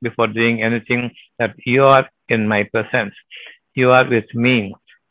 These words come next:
I cannot advance before you. I can only follow you. So make me humble." Humility you can follow.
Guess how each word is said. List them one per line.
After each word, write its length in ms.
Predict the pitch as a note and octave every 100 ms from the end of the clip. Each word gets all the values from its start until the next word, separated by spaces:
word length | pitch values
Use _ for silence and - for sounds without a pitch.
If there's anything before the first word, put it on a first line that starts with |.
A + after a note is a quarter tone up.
| -
I 120 | A#2+ -
cannot 360 | B2+ B2 C3+ C#3 _ -
advance 300 | A2+ A#2+ B2 -
before 240 | A2+ A#2+ A2+
you. 200 | A2 B2 G#2 - - - -
I 60 |
can 140 | A2 G#2+
only 260 | A2 A2 A2
follow 220 | A#2 A#2
you. 160 | A2 A2 _ _ _ _ _ _ _ _ _ _ _ _ _ _ _ _ _ _ _ _ _ _ _ _ _ -
So 140 | D#3+ D#3
make 140 | F3 F#3
me 60 | F#3 D#3+
humble." 340 | D3 B2 G#2 F#2 - _ _ _ _ _ _ -
Humility 640 | D#3+ F3+ F3+ - C#3 B2+ B2+
you 60 | A#2
can 140 | A#2+ A#2
follow. 280 | B2+ A2+